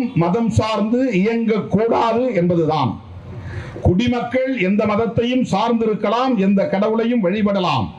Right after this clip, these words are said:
எந்த சடங்கு சம்பிரதாயத்தையும் பின்பற்றலாம், எந்த நேரத்திலும் ஒரு மதம் விட்டு இன்னொரு மதத்தை தழுவலாம், மாறலாம். ஆனால் அரசு மதசார்பற்ற அரசாக இருக்க வேண்டும்.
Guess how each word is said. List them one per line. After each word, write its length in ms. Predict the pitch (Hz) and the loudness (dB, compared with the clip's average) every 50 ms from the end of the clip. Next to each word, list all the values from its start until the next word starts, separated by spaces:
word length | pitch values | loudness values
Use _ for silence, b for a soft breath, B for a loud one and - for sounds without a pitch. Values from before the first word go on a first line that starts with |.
| - B B B B B B B B B 135 175 202 | -16 B B B B B B B B B 0 2 2
எந்த 180 | 226 240 233 254 220 | 0 0 0 0 0
சடங்கு 420 | - 208 196 226 262 262 254 254 | 0 0 0 0 0 0 0 0
சம்பிரதாயத்தையும் 1040 | - - 208 226 233 247 247 220 220 226 233 226 226 220 226 226 233 240 247 262 - - | 0 0 0 0 0 0 0 2 0 0 0 -2 -2 -4 -4 -4 -2 -2 0 0 0 0
பின்பற்றலாம், 680 | 214 226 226 226 - - 185 175 165 147 123 101 87 - - B B B B B B B | 0 2 0 0 0 0 -2 0 0 0 -2 -2 -4 -8 -12 B B B B B B B
எந்த 280 | B 151 190 214 233 240 240 | B 0 2 2 0 0 0
நேரத்திலும் 600 | 240 240 247 254 254 247 - - 254 262 269 269 233 | 0 -2 0 0 0 0 0 0 0 0 0 0 0
ஒரு 100 | 226 226 | 0 0
மதம் 260 | 208 208 226 247 240 233 | 0 2 0 2 2 2
விட்டு 200 | 233 202 - 285 269 240 | 0 0 -2 -2 -2 0
இன்னொரு 300 | 220 220 220 214 202 196 | 0 0 0 0 0 0
மதத்தை 440 | 202 214 240 240 240 - 262 254 269 269 262 - - - - | 0 0 0 -2 -2 -2 -2 0 0 -2 -4 -8 -10 -2 0
தழுவலாம், 560 | 180 190 226 262 262 240 202 190 170 147 123 131 165 | 0 2 2 2 2 2 2 0 0 0 0 0 0
மாறலாம். 520 | 202 233 254 247 233 202 170 135 101 82 - - - - - - - - - - - - - - - - - - - - 339 - - - - 349 - - - - - - - - - - - - - | 0 0 0 0 0 0 -2 -2 -4 -6 -10 -16 -20 -20 -20 -20 -20 -20 -18 -18 -18 -18 -18 -18 -18 -20 -20 -20 -20 -18 -18 -16 -16 -14 -14 -14 -14 -14 -14 -16 -16 -16 -16 -16 -16 -16 -14 -8 -6
ஆனால் 300 | - 127 143 143 135 131 127 | -4 -2 -2 -2 -2 -2 -2
அரசு 360 | 147 185 202 196 196 226 233 254 269 269 233 - - - - - - - - - - - - - - 104 | 0 0 -2 -2 -2 -2 0 0 0 0 -2 -4 -8 -20 -20 -20 -20 -20 -20 -20 -20 -20 -14 -4 -2 0
மதசார்பற்ற 680 | 117 127 139 139 - 135 131 135 127 131 123 - - 120 104 | 0 0 0 -2 -2 -2 -2 0 0 -2 -2 -2 -2 -2 -2
அரசாக 300 | 107 101 - 95 98 95 95 | -2 -2 -2 -2 -2 -2 -2
இருக்க 180 | 87 90 87 - | -4 -4 -4 -6
வேண்டும். 320 | 90 87 87 87 - - | -6 -6 -6 -8 -10 -14